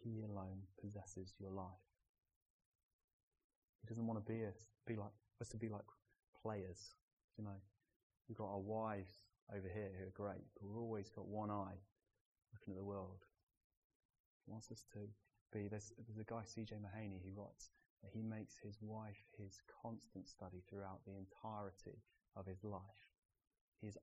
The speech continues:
only interested in studying and finding out about her. He wants you to know the depth of the one relationship, not be looking round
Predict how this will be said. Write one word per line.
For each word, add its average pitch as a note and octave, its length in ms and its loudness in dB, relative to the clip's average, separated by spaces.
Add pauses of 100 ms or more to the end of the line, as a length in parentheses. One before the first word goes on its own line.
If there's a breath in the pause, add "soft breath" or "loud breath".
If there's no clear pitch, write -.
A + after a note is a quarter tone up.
only A2+ 240 0
interested A2 500 -2
in G2 100 -2
studying G#2+ 340 0
and G2+ 200 -2
finding G#2 260 2
out F#2+ 160 -4
about F#2 200 -2 (100)
her. G2 160 -4 (680)
He G#2+ 60 -2
wants G#2 220 0
you - 120 -8
to A2 80 -2
know G2+ 60 0
the G2 240 -2
depth - 300 -8 (720)
of - 80 -4 (120)
the G2 60 0
one G#2 280 2
relationship, F#2 720 -4 (1040)
not G2+ 120 -4 (100)
be F#2 160 -2 (840)
looking F#2+ 300 -2
round F#2+ 400 2